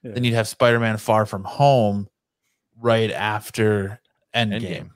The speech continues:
Speaker 2: before Loki. And then you're gonna have, well,
Speaker 3: Where would Hulk be?
Speaker 2: Oh, s-
Speaker 1: Hulk takes place, I think,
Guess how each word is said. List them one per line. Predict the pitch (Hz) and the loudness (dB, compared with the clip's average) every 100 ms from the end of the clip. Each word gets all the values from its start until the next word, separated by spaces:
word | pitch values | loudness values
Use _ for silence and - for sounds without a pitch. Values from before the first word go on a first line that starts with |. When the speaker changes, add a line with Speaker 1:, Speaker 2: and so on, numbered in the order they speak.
| _ - | _ -10
Speaker 2:
before | 104 113 104 | -4 0 0
Loki. | 101 98 - - - _ _ _ _ _ _ _ _ _ _ _ _ _ _ _ _ _ _ - | 0 -4 -6 -18 -18 _ _ _ _ _ _ _ _ _ _ _ _ _ _ _ _ _ _ -10
And | 110 | -4
then | 107 101 | -2 -2
you're | 101 | -2
gonna | 101 101 | -2 -2
have, | 107 104 98 95 95 - _ _ _ _ _ _ _ _ _ _ _ _ _ | -2 0 -2 -4 -8 -18 _ _ _ _ _ _ _ _ _ _ _ _ _
well, | 120 82 67 | -12 -10 -8
Speaker 3:
Where | 104 104 | -2 0
would | 101 | 0
Hulk | 101 101 - | 0 -2 -4
be? | - 82 - _ _ _ _ _ _ _ _ _ _ _ _ _ _ _ _ _ _ _ - | -10 -10 -12 _ _ _ _ _ _ _ _ _ _ _ _ _ _ _ _ _ _ _ -12
Speaker 2:
Oh, | - - | -10 -8
s- | - | -4
Speaker 1:
Hulk | 160 180 170 | 0 0 0
takes | - 170 151 | -8 -8 -8
place, | - 151 139 139 | -6 -6 -4 -8
I | 131 139 | -12 -12
think, | 143 123 | -16 -16